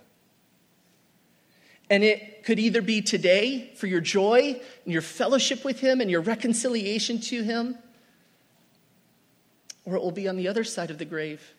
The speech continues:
in submission and judgment. A-, and I would plead with you to repent and to turn to Christ today and experience the joy and the hope and the forgiveness of sins that can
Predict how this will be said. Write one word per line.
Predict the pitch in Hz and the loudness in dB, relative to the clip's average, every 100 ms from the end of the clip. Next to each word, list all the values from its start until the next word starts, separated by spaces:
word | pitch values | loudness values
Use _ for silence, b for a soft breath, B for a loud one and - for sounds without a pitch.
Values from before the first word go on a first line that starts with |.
| - | -8
in | 156 | -8
submission | - - 165 196 - 160 147 - _ _ _ _ _ | -6 -8 -6 -4 -6 -8 -14 -20 _ _ _ _ _
and | 165 143 | -10 -6
judgment. | 165 175 - 131 - - - _ _ _ _ _ B B B B | -4 -4 -6 -12 -16 -20 -20 _ _ _ _ _ B B B B
A-, | 208 | 2
and | 226 | 4
I | 220 | 6
would | 220 220 | 4 2
plead | - 262 247 | 0 -2 0
with | 220 208 | 0 -2
you | |
to | 190 202 | -4 -2
repent | 202 - 269 226 208 | -2 0 -2 -2 -2
and | 202 | -6
to | 214 | -8
turn | - 254 262 | -4 0 0
to | 233 | -2
Christ | - 208 202 - | -4 -2 -2 -4
today | 208 233 240 185 B B | -2 2 2 0 B B
and | 202 | -2
experience | 208 208 - 240 269 269 214 | 0 0 -4 -2 0 2 0
the | - 190 | -4 -6
joy | 151 214 247 240 | -2 2 2 2
and | 202 | 0
the | 196 | -2
hope | 240 240 233 | 2 0 0
and | 196 | -4
the | |
forgiveness | - 196 - 233 254 247 - | -4 -4 -2 -2 -2 -4 -4
of | 180 | -8
sins | - 233 208 180 B B | -6 -6 -6 -8 B B
that | 202 202 | -2 0
can | 214 | 0